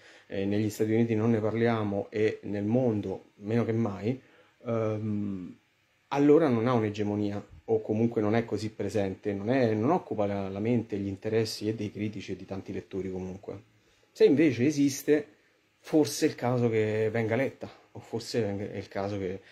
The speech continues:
venga analizzata, studiata, e succede poi questo, quindi allora esiste. Chi lo sa, oggi sono stato all'istituto svizzero a parlare, eh, di, eh, Assignment Writing, che non c'entra niente con la scrittura lineare, che non è testualità, che non è poesia,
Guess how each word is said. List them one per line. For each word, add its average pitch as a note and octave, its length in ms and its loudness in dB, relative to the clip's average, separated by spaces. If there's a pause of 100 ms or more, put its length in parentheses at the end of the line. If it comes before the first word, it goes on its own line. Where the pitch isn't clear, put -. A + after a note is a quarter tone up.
(180)
venga F#2+ 220 -6
analizzata, F#2+ 560 -2
studiata, G2+ 840 -2
e F#4 180 -2
succede - 480 -2
poi A2 180 0
questo, G#2 360 -2
quindi D#3+ 180 2
allora G2+ 220 -2
esiste. - 600 -8 (320)
Chi D#3+ 80 -6
lo C#3 80 0
sa, G2+ 220 -2
oggi D#3+ 180 0
sono B2 120 -2
stato A2 260 2
all'istituto A2 760 2
svizzero A2+ 640 -4
a B2+ 60 -4
parlare, C#3 640 0 (340)
eh, G#2+ 320 0
di, A#2+ 280 0
eh, D2+ 160 -6
Assignment A2 440 -2
Writing, G2+ 360 0
che A#2+ 220 4
non C3+ 280 4
c'entra C3+ 380 -2
niente C3+ 340 2
con G#2 100 -4
la G#2 60 -6
scrittura G#2+ 320 -4
lineare, G2 480 -2
che A2 240 0
non A#2+ 160 4
è A#2 200 0
testualità, A2 720 -2
che - 80 -8
non G2 160 -6
è G#2 140 -4
poesia, A#2+ 640 0